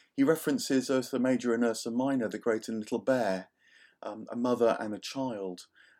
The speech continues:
um, because that sets resonating in our minds what's going to become important in this canto as well. Because when he's contemplating the paradise, he's going to be invited to cast his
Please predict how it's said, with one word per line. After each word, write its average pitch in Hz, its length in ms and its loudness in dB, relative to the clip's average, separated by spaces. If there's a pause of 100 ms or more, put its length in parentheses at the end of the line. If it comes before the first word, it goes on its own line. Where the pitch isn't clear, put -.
um, - 160 -14
because 120 480 -4
that 139 260 2 (400)
sets - 640 -2 (320)
resonating 123 640 0
in 110 240 -4
our 123 200 0
minds 104 440 -4
what's - 240 -4
going 117 220 -2
to 113 120 -14
become 104 540 -10 (380)
important 113 800 -6
in 110 100 -6
this 110 140 -6
canto 107 500 -8
as 101 140 -10
well. 98 400 -6 (640)
Because 131 840 -4 (460)
when 165 140 4
he's 156 260 -6
contemplating 113 1120 -2 (320)
the 113 80 -8
paradise, 101 880 -8 (320)
he's 123 180 -4
going 160 140 0
to 160 80 -10
be 156 80 2
invited 135 680 2
to 123 200 -2
cast 135 560 -6
his 123 160 -4